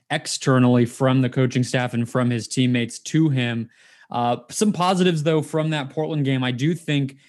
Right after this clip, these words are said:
you know, they were asking him to do a whole lot with Ayton out in that game,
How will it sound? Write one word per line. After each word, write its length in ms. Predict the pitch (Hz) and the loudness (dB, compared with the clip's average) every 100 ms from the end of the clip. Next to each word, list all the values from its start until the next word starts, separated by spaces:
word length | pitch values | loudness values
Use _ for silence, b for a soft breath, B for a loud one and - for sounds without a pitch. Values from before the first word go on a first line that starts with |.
| b | b
you 80 | 131 | -6
know, 60 | 127 | -2
they 100 | 147 | -2
were 120 | 175 | 0
asking 360 | 170 165 151 | -4 -4 -4
him 120 | 151 143 | 0 0
to 60 | |
do 200 | 131 135 | 2 0
a 40 | 135 | 0
whole 220 | 131 135 | 0 0
lot 240 | 131 127 | 0 -2
with 140 | 127 127 | -4 -4
Ayton 400 | 135 135 127 120 117 | -4 -2 -2 -4 -6
out 300 | 127 139 131 | -4 -4 -4
in 120 | 123 | -4
that 240 | 117 117 | -4 -4
game, 500 | 113 143 139 127 123 | -4 -2 0 0 -4